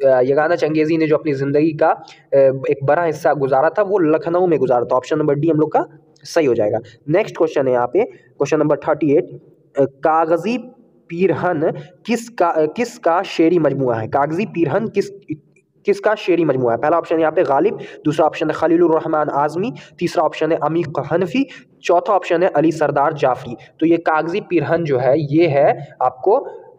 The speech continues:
खलीलुर रहमान आज़मी की शे-, आज़मी के शेर, शेरी मजमूआ का मजमूआ है। ठीक है, Next question हम लोग का यहाँ पे क्वेश्चन number थर्टी नाइन,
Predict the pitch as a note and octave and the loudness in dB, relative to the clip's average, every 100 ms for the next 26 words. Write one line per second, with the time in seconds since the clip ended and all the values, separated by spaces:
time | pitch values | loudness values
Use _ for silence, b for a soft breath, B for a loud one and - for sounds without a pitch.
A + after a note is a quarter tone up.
0 | - - E3 F#3 G#3+ G#3 D#3+ D3 D#3 F3 | -14 -6 -2 0 0 2 2 2 0 0
1 | D3 D3+ C#3+ E3 E3+ F#3 D4 D#4 - - | -2 -2 -2 -2 -4 -2 -4 -4 -12 -4
2 | E3+ D3+ D3+ C#3+ C#3 D3 E3+ F3+ G#3 - | 2 4 4 2 2 0 -2 -2 -2 0
3 | D#3+ E3+ D#3+ - C#3 - D#3+ E3 C#3+ C#3 | 2 2 -2 -4 -2 0 2 2 0 0
4 | B2+ A#2 A#2 C#3 B2+ B2 A#2+ G#2+ G#2+ - | -2 -2 -2 0 0 -2 -2 -2 -6 -12
5 | - _ - A3 F3+ B B _ E3 G3 | -18 _ -4 -2 -2 B B _ -2 -2
6 | - E3+ E3+ C#3+ C3+ C3 C3 A#2 A#2+ E3 | 0 0 2 0 0 0 0 0 0 -2
7 | - - _ _ - C#3+ D3+ C#3+ D3 E3 | -2 -8 _ _ -4 -2 0 0 -2 -2
8 | D3+ C3 | 0 -2